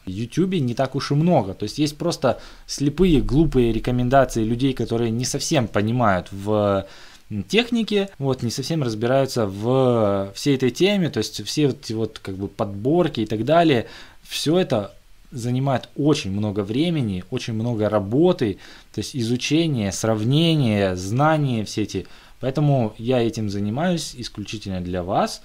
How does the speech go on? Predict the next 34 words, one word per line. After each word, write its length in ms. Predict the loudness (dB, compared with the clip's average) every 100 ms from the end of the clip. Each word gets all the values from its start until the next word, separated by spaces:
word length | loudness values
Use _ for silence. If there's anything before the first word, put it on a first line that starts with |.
| -12
Для 200 | -2 2
меня 320 | 2 4 2
тоже 440 | 2 4 6 6 2
есть 260 | -2 -4
выгода, 480 | 2 4 4 4 4
то 120 | 2
есть 140 | -6 -4
вы 80 |
не 140 | -2 0
думайте, 360 | 0 0 -2
что 140 | -6 -4
я 80 | -4
тут 160 | -4
волонтёр 680 | -2 2 4 2 4 2 2
на 320 | 2 2 0
основе 540 | -2 -4 -2 2 0 -2 -18 -18 -4
волонтёрской. 640 | -2 0 -2 -2 -4 -4
То 160 | -4
есть, 240 | -8 -8 -6
э, 380 | -2 -2 -4 -8
конечно 460 | -6 -2 -2 -2 -2
же, 140 | -2
я 180 | 0 -2
и 160 | -4
от 220 | -6 -6 -8
просмотров, 760 | -10 -6 -2 0 2 0 0
то 80 | -4
есть, 140 | -4
ну, 120 | -4
точнее, 340 | -4 -4 -2 -2
от 100 | -2
кликов 340 | -4 -2 -4
на 80 | -4
рекламу, 640 | -6 -2 0 2 2 0